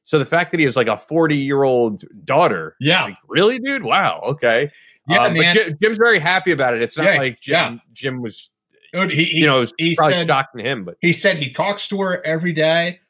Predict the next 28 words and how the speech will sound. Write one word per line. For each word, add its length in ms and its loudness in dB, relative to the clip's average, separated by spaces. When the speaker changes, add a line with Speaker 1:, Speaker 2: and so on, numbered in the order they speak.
Speaker 2:
Um, 480 2
this, 280 -2
this, 340 -2
uh, 200 4
she's 300 -6
married 600 -2
and 140 -6
she 180 -6
has 300 -2
two 160 -4
kids. 460 -6
So, 120 0
like, 200 0
Jim 380 -2
is 160 0
like, 180 2
"I 120 0
have 200 0
grandkids. 560 0
I 80 -4
didn't 180 -8
even 240 -6
know 220 -4
that." 300 0
Like, 140 -6
he's 140 -2
all 140 2
excited. 500 -2